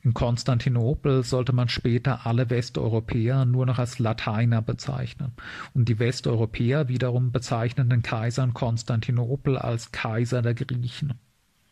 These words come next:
Die Bewohner dieses Reiches bezeichneten sich zwar weiterhin bis ins fünfzehnte Jahrhundert als Römer und ihren Staat als römisches Reich.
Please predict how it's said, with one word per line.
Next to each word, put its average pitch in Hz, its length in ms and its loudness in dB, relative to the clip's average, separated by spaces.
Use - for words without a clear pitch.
Die 120 160 4
Bewohner 117 560 2
dieses 127 340 -2
Reiches 131 580 0
bezeichneten 123 640 0
sich 127 160 -2
zwar 120 260 -2
weiterhin 127 760 2
bis 120 240 0
ins 147 140 4
fünfzehnte 123 580 0
Jahrhundert 120 540 2
als - 240 -2
Römer 117 480 2
und 117 100 -2
ihren 117 160 2
Staat 117 500 -2
als 131 220 -4
römisches 117 720 0
Reich. 117 400 -4